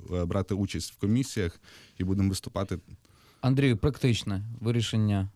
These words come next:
Speaker 2: питання, так? От, е, у нас були заступники міністрів, ми там запитували, який в них посадовий оклад. Вони казали, там в місяць вони заробляють вісімнадцять-двадцять тисяч гривень. До того вони працювали в успішному бізнесі, де в них зарплата була три-п'ять тисяч доларів.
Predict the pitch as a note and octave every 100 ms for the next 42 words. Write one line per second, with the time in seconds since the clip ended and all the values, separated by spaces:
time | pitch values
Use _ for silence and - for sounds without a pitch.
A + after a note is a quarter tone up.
0 | _ - - G#2 G2 F#2 F#2 C#3 D#3 A2
1 | G2+ G#2+ G#2 G#2 G2+ G2+ G2+ F#2 - _
2 | _ _ _ _ - A2 A2 G#2 - -
3 | G#2+ A2+ G#2 G#2 - D#3 D3 C3 B2 A#2+
4 | A#2 - G#2+ G2+ A2+ G2 G2+ G#2 G#2 G2+
5 | F#2+ G2+ G2+ G2+ G2+ F#2 G#2 G2+ - G#2
6 | G#2 G2 G2 F#2+ B2+ D3 - - G2+ G2+
7 | G2 G2+ G#2 G#2 G2 G2+ G2 G2+ A2 A#2+
8 | G2 G2+ G2 G2+ G2 G#2+ G2+ F#2+ G2 G2+
9 | G2+ G2 F#2+ - F#2+ G2+ F#2 F#2 F#2 F2+
10 | - - - - _ _ _ G#2+ G#2 C#3+
11 | C3 A#2 G#2 A2 G#2+ G#2+ G#2 G#2 - G#2
12 | G#2+ G2+ C3 D#3 B2+ G2+ G2+ G2+ G2+ F#2
13 | A2+ A2 G#2 G2+ G2 - A2 - - G2+
14 | - G2+ G2+ F#2 F#2 F2+ -